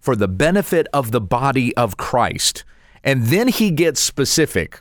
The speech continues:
Now he's gonna get specific in verses six, seven, and eight with what some of those giftings are.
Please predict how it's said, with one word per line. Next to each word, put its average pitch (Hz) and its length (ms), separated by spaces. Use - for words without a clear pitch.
Now 151 220
he's 220 160
gonna 180 180
get 147 180
specific 143 540
in 117 120
verses 120 440
six, 190 280
seven, 147 280
and 107 140
eight 104 280
with 127 240
what 143 420
some 170 340
of 127 380
those 123 340
giftings 131 600
are. 117 560